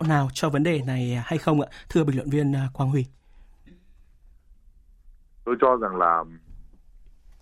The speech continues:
Speaker 2: các cầu thủ Việt Nam chúng ta là những thần tượng của, ờ, công chúng thì, ờ, nếu các cầu thủ lên tiếng, ờ, cổ động viên sẽ có những cái bình tĩnh. Ờ, thời điểm này thì chúng ta biết rồi,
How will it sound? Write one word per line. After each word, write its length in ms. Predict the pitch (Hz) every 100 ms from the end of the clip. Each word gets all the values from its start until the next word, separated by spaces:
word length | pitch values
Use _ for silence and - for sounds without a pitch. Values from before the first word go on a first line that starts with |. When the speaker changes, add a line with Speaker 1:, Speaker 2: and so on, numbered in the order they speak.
| -
Speaker 2:
các 120 | 139 143
cầu 100 | 113
thủ 100 | 95
Việt 160 | 90
Nam 180 | 107 110
chúng 100 | 101
ta 120 | 98 113 107 101 98 98 95
là 160 | 90 82
những 120 | 120
thần 180 | 117 95
tượng 180 | 107 101 -
của, 320 | 85 78 73 71 _ _ - - -
ờ, 140 | 73 78
công 160 | 113 110
chúng 220 | 117 110 151 - -
thì, 200 | 95 90
ờ, 400 | 82 80 80 78 - - - - - - -
nếu 400 | 82 87 104 127
các 40 |
cầu 140 | 180 156
thủ 120 | 98
lên 180 | 104 110
tiếng, 180 | 113 110 170 - - - - -
ờ, 160 | 78 82 82 80 78
cổ 80 | 87
động 100 | 95
viên 220 | 110 101 -
sẽ 380 | 104 110 113 110
có 260 | 90 87 98
những 100 | 107
cái 100 | 117
bình 140 | 110 82
tĩnh. 200 | 101 - - _ - - - - - -
Ờ, 180 | 73 78 82 87 90 87
thời 120 | 113
điểm 160 | 101 90
này 140 | 95 90
thì 100 | 92
chúng 100 | 98
ta 40 | 117
biết 180 | 156
rồi, 200 | 151 101